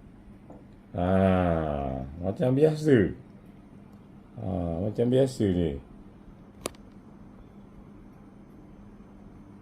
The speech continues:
Hmm. Ha, macam biasa. Alhamdulillah.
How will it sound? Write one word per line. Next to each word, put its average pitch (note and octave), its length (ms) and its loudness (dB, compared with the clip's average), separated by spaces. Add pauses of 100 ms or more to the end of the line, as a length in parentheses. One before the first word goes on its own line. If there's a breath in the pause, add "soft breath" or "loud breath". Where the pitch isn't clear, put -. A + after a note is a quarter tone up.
(960)
Hmm. D#2 180 0 (380)
Ha, C#2+ 340 0 (300)
macam F#2+ 320 0
biasa. F#2+ 340 2 (960)
Alhamdulillah. D#2+ 1200 0